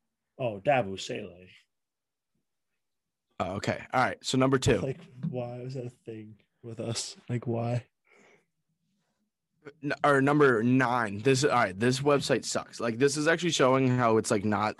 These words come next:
Speaker 2: like, I don't wanna say it. Like, he had that one really good trade, bro, but since then he's had, like, two, you know? 'Cause at number nine, it's trading Doc Rivers to the Clippers for a twenty fifteen first round pick.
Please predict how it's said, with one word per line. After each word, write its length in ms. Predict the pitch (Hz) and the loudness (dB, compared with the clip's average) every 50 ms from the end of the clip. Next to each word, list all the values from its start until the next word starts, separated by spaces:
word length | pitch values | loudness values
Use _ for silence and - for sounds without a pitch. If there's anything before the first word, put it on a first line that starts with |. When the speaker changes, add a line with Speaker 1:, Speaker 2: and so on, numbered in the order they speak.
| - - - | -14 -16 -6
Speaker 2:
like, 280 | - 104 98 95 - - _ _ _ _ _ _ _ _ _ _ _ _ _ _ _ _ _ _ _ _ _ _ - _ _ _ _ | -4 -4 -4 -4 -8 -16 _ _ _ _ _ _ _ _ _ _ _ _ _ _ _ _ _ _ _ _ _ _ -20 _ _ _ _
I 100 | - 123 | 0 0
don't 100 | 131 139 | 2 2
wanna 120 | 151 160 156 | 2 2 2
say 280 | 165 - - 113 117 | 0 0 0 2 2
it. 80 | 135 127 | 2 2
Like, 140 | 127 123 113 | 2 2 2
he 120 | 107 123 135 | 4 4 6
had 160 | 143 147 139 | 6 6 6
that 160 | 139 123 95 | 6 4 6
one 220 | 101 113 120 120 | 4 4 4 4
really 220 | 117 113 117 117 113 | 4 4 4 4 4
good 140 | 110 107 101 | 2 0 -2
trade, 320 | - - 101 104 104 98 | -2 -2 -2 -2 -2 -2
bro, 180 | 98 104 101 98 | -2 0 0 -2
but 140 | 95 98 - | -2 -4 -4
since 260 | - 113 104 98 - | -4 -4 -4 -4 -4
then 240 | - 101 104 101 101 | -6 -4 -4 -4 -6
he's 120 | 98 95 92 | -6 -8 -8
had, 120 | 95 87 | -8 -8
like, 220 | 85 76 - - | -10 -12 -12 -14
two, 300 | - - - 82 - 95 - _ _ _ | -12 -10 -10 -8 -8 -10 -14 _ _ _
you 140 | - 98 | -10 -8
know? 240 | 95 95 98 101 - - - _ _ - - - _ _ | -6 -6 -6 -8 -10 -12 -16 _ _ -20 -20 -20 _ _
'Cause 140 | - - 123 | -6 -2 0
at 120 | 123 120 117 | 0 0 0
number 220 | 127 135 143 143 | 0 0 2 2
nine, 320 | 135 131 127 123 127 131 | 2 2 2 2 2 0
it's 220 | 127 117 117 - - - | 0 -2 -2 -6 -8 -8
trading 500 | - - - 120 120 123 123 120 117 101 92 | -6 -4 -2 -2 0 0 0 0 -2 -2 0
Doc 360 | - 127 117 117 120 - - | 0 2 2 2 2 0 -2
Rivers 600 | 113 113 107 104 98 113 117 131 131 - - - - _ _ _ _ _ _ _ _ - | -2 -2 0 0 0 0 0 0 0 -2 -4 -8 -10 _ _ _ _ _ _ _ _ -4
to 100 | - 143 | -2 -2
the 80 | 127 120 | 0 0
Clippers 400 | - - 127 - 131 135 131 - | 0 -2 0 0 0 0 0 0
for 180 | - 131 120 | 0 0 0
a 60 | 117 110 | 0 0
twenty 400 | - - - 123 117 117 117 120 | -2 -4 -2 0 0 0 0 -2
fifteen 520 | 117 - 110 107 - - - 120 107 104 | -2 -2 -4 -4 -4 -6 -4 -4 -4 -4
first 320 | 98 - 104 101 98 - 101 | -4 -4 -4 -4 -4 -6 -8
round 180 | 98 98 98 | -10 -10 -8
pick. 220 | - - - - | -10 -10 -12 -12